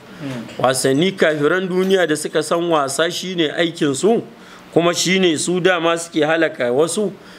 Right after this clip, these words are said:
Speaker 2: Kun ga, yau sai aka ɗauki harkokin wasanni a duniya, aka ba su matsayi, aka yi masu hukuma, sannan aka yi kashe masu kuɗi maƙudai. Duk wata gwamnati ta duniya yanzu za ka ga ta ware ma harkar wasanni,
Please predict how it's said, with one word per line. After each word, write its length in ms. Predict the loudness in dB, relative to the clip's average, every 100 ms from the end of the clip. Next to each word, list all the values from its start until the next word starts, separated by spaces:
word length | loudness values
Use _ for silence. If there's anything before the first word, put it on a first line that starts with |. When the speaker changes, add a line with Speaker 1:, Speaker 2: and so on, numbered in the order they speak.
| -2
Speaker 2:
Kun 160 | 2 4
ga, 60 |
yau 100 | 2
sai 200 | 2 2
aka 240 | 2 2 0
ɗauki 260 | 0 2
harkokin 500 | 0 2 0 2 2
wasanni 600 | 2 2 -2 -4 0 0 -2 -10 -20 -20 -10 -4
a 80 |
duniya, 540 | 0 2 4 4 2 -2 -10 -18 -20 -4
aka 220 | -2 2 2
ba 200 | 2 2
su 140 | 0
matsayi, 540 | 0 0 0 2 2 -2 -10 -20 -10 -4
aka 220 | 0 2
yi 40 | 2
masu 280 | 2 0
hukuma, 640 | -4 -4 0 2 4 2 -2 -8 -20 -20 -2
sannan 400 | 0 2 2 2
aka 260 | 0 2 0
yi 120 | 0 -6 -4
kashe 300 | 0 2 2
masu 280 | 2 0 -4
kuɗi 360 | -4 -2 -2 -4 -12 -20 -16 -4
maƙudai. 680 | 2 4 2 2 4 4 4
Duk 180 | 4 4
wata 220 | 4 2
gwamnati 440 | 2 2 0 -4 -4
ta 80 | -2
duniya 380 | 0 0 2 0
yanzu 240 | -2 -4 -6 -10 -20 -14 -2
za 140 | 0
ka 100 | 0
ga 140 | 0 -2
ta 220 | 0 2
ware 240 | 2 2 0
ma 140 | -2
harkar 320 | -2 -4 -2
wasanni, 600 | 0 0 -2 -2 0 -2